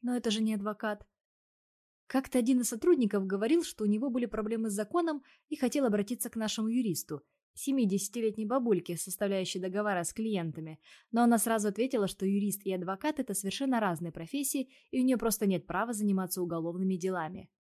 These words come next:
«Ну так что, мне вызвать адвоката?» «Да». Маша все же успела накормить Леночку и отправить ее в школу под недовольным взглядом следователя. Но видя то, как осуждающие на женщину смотрели понятые,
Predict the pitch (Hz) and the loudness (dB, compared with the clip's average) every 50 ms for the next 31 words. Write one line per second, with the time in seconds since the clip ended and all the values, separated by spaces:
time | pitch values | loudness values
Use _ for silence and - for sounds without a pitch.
0 | _ _ - 196 208 202 214 220 220 - - - 190 175 175 180 185 190 294 311 | _ _ 0 2 4 6 4 4 2 0 -2 0 0 2 2 0 0 0 0 2
1 | 302 240 196 202 180 165 170 175 - 175 160 156 - 160 151 _ _ _ _ _ | 2 2 2 2 0 0 -2 -4 -4 -4 -6 -6 -6 -14 -16 _ _ _ _ _
2 | _ _ _ _ _ _ _ _ _ _ _ _ _ _ - 180 180 185 180 175 | _ _ _ _ _ _ _ _ _ _ _ _ _ _ -10 -6 -6 -6 -6 -8
3 | _ _ _ _ _ _ _ _ _ - 220 277 320 302 - 269 - - 254 233 | _ _ _ _ _ _ _ _ _ 2 4 4 4 4 2 0 0 0 0 0
4 | 247 247 233 - - - 233 202 185 180 180 180 - 202 190 196 202 190 226 285 | 0 0 0 -2 -2 2 2 4 4 2 0 -2 -2 -2 0 0 0 0 0 -2
5 | 320 320 285 226 - - - 196 208 - - _ - - 226 214 - - 269 262 | 0 0 -2 -4 -4 -4 -4 -6 -6 -6 -20 _ -2 -2 -2 -2 0 0 2 2
6 | 240 - - 196 185 180 - - - 302 302 302 269 254 214 196 202 185 170 180 | 2 2 0 -2 -2 -2 -6 -4 -2 0 0 0 0 0 2 2 4 4 2 2
7 | 185 220 240 240 226 202 180 170 175 185 185 175 185 175 - - - 175 165 151 | 0 0 0 0 -2 -2 -4 -4 -4 -4 -4 -4 -4 -4 -6 -6 -4 -6 -6 -6
8 | 139 143 - - - - - _ - 233 254 262 269 269 226 262 254 - 254 214 | -8 -10 -12 -14 -14 -16 -14 _ 0 2 4 4 4 6 4 4 4 4 4 2
9 | 196 - 185 - 202 - - 226 220 208 226 208 185 180 165 - - 185 190 190 | 2 2 -6 -6 -6 -6 -6 -6 -4 -2 0 0 2 0 0 -2 -4 -4 -4 -4
10 | 180 196 196 180 - - 180 175 - - 190 185 190 190 190 190 190 208 208 226 | -2 -2 -4 -4 -4 -6 -8 -6 -4 -4 -4 -2 0 0 0 -2 -2 -2 0 0
11 | 254 262 - 359 311 208 165 - | 0 4 6 6 6 6 4 0